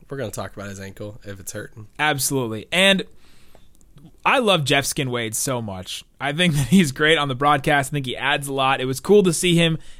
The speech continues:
Speaker 2: at an away game in San Francisco. And Luka hit a step-back three in the second quarter with about two minutes left.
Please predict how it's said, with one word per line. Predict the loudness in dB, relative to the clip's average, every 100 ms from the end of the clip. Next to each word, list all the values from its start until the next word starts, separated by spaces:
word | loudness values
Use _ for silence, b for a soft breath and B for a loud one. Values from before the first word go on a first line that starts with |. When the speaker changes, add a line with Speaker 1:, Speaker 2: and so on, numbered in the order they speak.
| b
Speaker 2:
at | -2
an | 0
away | 0 2 2 4
game | 4 2
in | 2 2
San | 4 2 2
Francisco. | -2 -2 -2 0 0 0 -2 b b b b
And | -4 -2 -4 -10 -18 -14
Luka | 0 4 4 4 2
hit | 2 0
a | 0
step-back | -2 -2 0 0 -2
three | -4 -4 -2 -2
in | -4 -6
the | -4
second | -2 -4 -4
quarter | -4 -4 -4
with | -4
about | -4 -6 -2
two | 0 2
minutes | 0 -4 -6
left. | -10 -14 -18